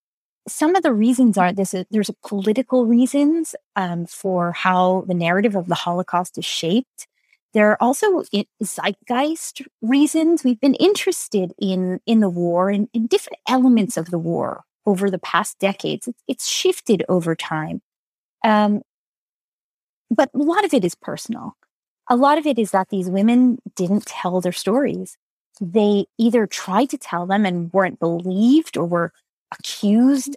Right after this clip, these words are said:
of collaborating or sleeping their way to safety. Many of them felt a, a tremendous, um, survivor's guilt. They, they felt that compared to their fellow survivors who had been through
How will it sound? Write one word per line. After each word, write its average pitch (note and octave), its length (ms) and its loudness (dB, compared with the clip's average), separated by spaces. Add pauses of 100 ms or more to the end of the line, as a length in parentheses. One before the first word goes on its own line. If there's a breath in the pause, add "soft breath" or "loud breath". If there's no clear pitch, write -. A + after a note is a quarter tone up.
of F3 320 -6
collaborating B3+ 1000 0
or C#3+ 100 -2
sleeping B3+ 720 0
their D4 160 2
way D4 160 0
to D4 80 -2
safety. C#4+ 600 -4 (680)
Many A#3 340 4
of A#3+ 100 0
them G3 200 0
felt F#3 420 -4
a, F#3 140 -6 (320)
a - 40 -12
tremendous, G3+ 840 0
um, D#3+ 400 -14 (200)
survivor's G3 920 -2
guilt. - 480 -12 (540)
They, G#3 220 2 (100)
they A3+ 180 2
felt D#4 300 0
that B3 180 0
compared A#3 600 0
to G#3+ 260 0
their F3+ 160 -2
fellow A#3 460 0
survivors G#3+ 760 0
who F#3+ 140 -2
had E3+ 180 -6
been G3+ 220 4
through F#3+ 520 -2